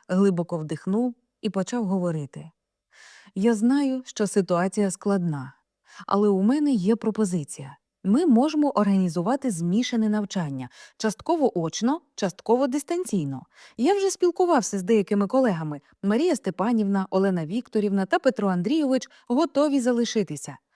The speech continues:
Разом ми можемо забезпечити викладання основних предметів, решту через онлайн-платформи». У залі зчинився гомін. Хтось скептично хмикнув. «Та який тут інтернет? Ледве три джі ловить».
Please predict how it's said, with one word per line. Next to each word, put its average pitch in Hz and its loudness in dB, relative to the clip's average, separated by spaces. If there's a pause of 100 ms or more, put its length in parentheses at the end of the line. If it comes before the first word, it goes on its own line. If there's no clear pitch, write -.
(280)
Разом 196 0
ми 240 2
можемо 247 2
забезпечити 233 0
викладання 220 2
основних 208 -2
предметів, 220 0 (260)
решту 330 0 (200)
через 403 2
онлайн-платформи». 196 0 (640)
У 185 -6
залі 202 0
зчинився 180 -4
гомін. 165 -4 (260)
Хтось - -6
скептично - -4
хмикнув. 175 0 (220)
«Та 302 2
який 349 4
тут 330 -2
інтернет? 294 2 (180)
Ледве 285 4
три 277 0
джі 240 0
ловить». 185 0